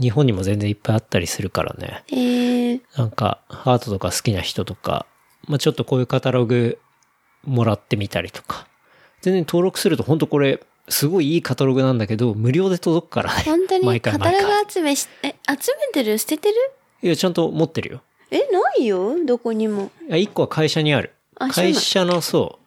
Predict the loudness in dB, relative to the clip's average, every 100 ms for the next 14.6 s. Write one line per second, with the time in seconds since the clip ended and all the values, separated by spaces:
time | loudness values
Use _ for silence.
0 | -4 0 2 2 0 0 -2 -2 -6 -6
1 | -2 0 0 -4 -16 0 0 0 -4 -2
2 | -2 -2 -2 0 -2 -2 -2 -2 -4 -18
3 | -18 -16 -16 -18 -20 -6 -2 0 0 -2
4 | -8 -10 -12 -14 -20 -20 _ _ -2 0
5 | -4 -4 -6 -6 -8 -6 -8 -10 -10 -8
6 | -4 -4 -2 -2 -2 -2 -2 0 0 0
7 | -2 -2 0 -2 -4 -20 -14 -14 -14 -18
8 | -20 -20 -20 _ _ _ -6 -2 -2 -2
9 | -4 -4 -4 -4 -4 -4 -4 -8 0 2
10 | 2 -2 -2 -8 -10 -6 -2 0 -2 -6
11 | -10 -20 -4 -2 0 2 2 0 -2 -8
12 | -12 -12 -20 _ _ -20 -20 -20 -20 -20
13 | _ _ _ _ -6 -2 -2 0 -2 -4
14 | -4 0 2 0 -6 -12